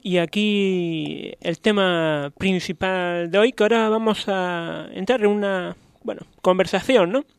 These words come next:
Juan Alberto, sobre, sobre este tema. Hay muchas cosas que comentar sobre esta obra.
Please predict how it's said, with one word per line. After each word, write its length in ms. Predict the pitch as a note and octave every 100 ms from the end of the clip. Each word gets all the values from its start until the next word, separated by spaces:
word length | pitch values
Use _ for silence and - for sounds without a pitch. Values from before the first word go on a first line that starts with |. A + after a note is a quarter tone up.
| _ -
Juan 160 | - E3
Alberto, 360 | E3+ A3+ B3+ B3+
sobre, 800 | - F3+ F3 E3 D#3+ D3+ C#3+ C#3+ _ _ -
sobre 180 | - G#3+
este 160 | G3 F#3+
tema. 260 | B3 E3 -
Hay 160 | - F3
muchas 320 | F#3 F#3 F3+
cosas 260 | - - F3
que 500 | - F3 E3+ E3 D#3+
comentar 400 | D#3+ D#3+ E3 G3+
sobre 180 | F3 E3
esta 180 | - G#3
obra. 220 | F3+